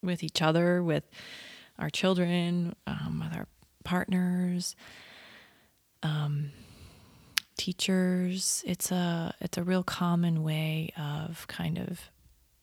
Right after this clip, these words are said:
the "or else, dot, dot, dot, if you don't do this, or else."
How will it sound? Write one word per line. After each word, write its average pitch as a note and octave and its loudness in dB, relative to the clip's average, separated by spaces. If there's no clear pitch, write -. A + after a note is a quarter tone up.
the D#3 -2
"or E3+ 0
else, - 0
dot, - -10
dot, - -12
dot, - -8
if - -8
you F3 2
don't F3+ 2
do G3+ 2
this, E3+ -6
or E3 -6
else." E3 -8